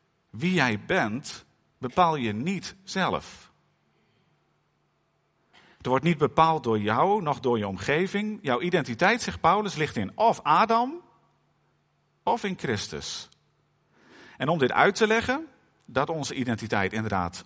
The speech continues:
of in Adam ligt, of in Christus, gebruikt Paulus het beeld van de eerstelingen. Eerstelingen, dat is de eerste vrucht van de oogst.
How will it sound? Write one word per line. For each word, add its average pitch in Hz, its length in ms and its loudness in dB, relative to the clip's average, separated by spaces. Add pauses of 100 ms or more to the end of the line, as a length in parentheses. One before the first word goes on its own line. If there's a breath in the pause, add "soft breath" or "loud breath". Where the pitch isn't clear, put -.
of 139 220 0
in 120 100 -4
Adam 117 340 0
ligt, 87 380 -4
of 143 200 0
in 95 120 -4
Christus, - 600 -4 (260 loud breath)
gebruikt 202 420 2
Paulus 220 380 2
het 165 120 -4
beeld 190 280 2
van 165 180 0
de 139 240 0 (420 soft breath)
eerstelingen. 98 1400 0 (760)
Eerstelingen, 117 640 2
dat 113 140 0
is 147 140 -4
de - 100 -2
eerste 202 460 2
vrucht - 580 -6 (300 soft breath)
van 160 260 -4
de 139 100 0
oogst. - 600 -2